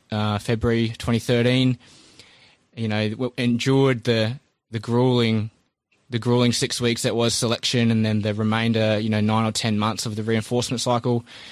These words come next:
It saw me, uh, getting my Green Beret at the end of, uh, twenty thirteen, and then, um, joining the two Commando Regiment.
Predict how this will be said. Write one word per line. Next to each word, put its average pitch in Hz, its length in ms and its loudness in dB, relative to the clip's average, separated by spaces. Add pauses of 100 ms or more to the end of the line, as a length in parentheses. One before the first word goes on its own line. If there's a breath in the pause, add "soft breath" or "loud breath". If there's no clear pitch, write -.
(100)
It 101 100 -6
saw 113 180 -2
me, 110 320 2 (440 loud breath)
uh, 107 80 -2
getting 110 180 0
my 104 120 0
Green 107 240 0
Beret 104 280 2
at 98 60 0
the 110 100 0
end 110 140 2
of, 104 280 -4 (160)
uh, 101 240 -2 (500)
twenty 113 200 0
thirteen, 110 640 0
and 110 160 0
then, 104 180 0 (560)
um, 104 340 0
joining 110 240 2
the 110 100 0
two 117 180 -2
Commando 113 300 2
Regiment. 110 340 -2